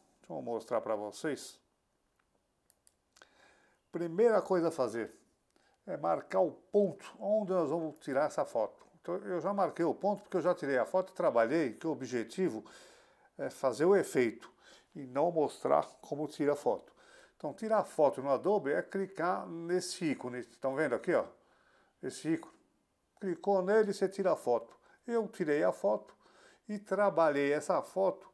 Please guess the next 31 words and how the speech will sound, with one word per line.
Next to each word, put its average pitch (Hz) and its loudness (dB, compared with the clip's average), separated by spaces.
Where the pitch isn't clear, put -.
no 151 -12
software 135 -2
da 117 0
Microsoft, 127 -6
PowerPoint. 156 4
Estão 123 -10
vendo? 139 2
Então, 170 -6
eu 185 0
vou 190 4
puxar 185 -2
exatamente 185 -2
nesse 180 -4
ponto 196 0
onde 170 -2
eu 165 0
tirei 165 -2
a 165 0
foto, - -4
o 131 -6
início 123 -6
dela. 98 0
Olha, - -12
vamos 120 -10
tirar, 113 -4
co-, 135 -8
colocar 120 -6
essa 127 -6
foto - -6
bem 190 -4
no, 185 -6